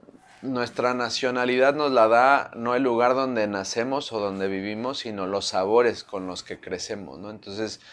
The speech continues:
soy chilango, chilango, ¿no? Eh, entonces, de Xochimilco, donde están las quesadillas, este, de flor de calabaza, hongos, todo eso es como mi,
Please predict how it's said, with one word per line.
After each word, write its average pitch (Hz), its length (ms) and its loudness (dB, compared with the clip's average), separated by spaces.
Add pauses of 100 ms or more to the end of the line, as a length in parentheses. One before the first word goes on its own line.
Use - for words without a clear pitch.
(240)
soy 120 360 4
chilango, 107 520 -2
chilango, 85 540 -12
¿no? 117 200 -18 (260)
Eh, 104 260 2
entonces, 107 540 0 (300)
de 113 160 6
Xochimilco, 120 800 -2
donde 101 260 -4
están 117 280 0
las 117 180 -4
quesadillas, 110 1040 -4
este, 85 420 -8
de 87 60 -12
flor 107 240 -4
de 90 100 -6
calabaza, 95 760 -4
hongos, 107 400 -4
todo 131 220 0
eso 131 300 4
es 117 160 2
como 117 340 -4
mi, 95 300 -8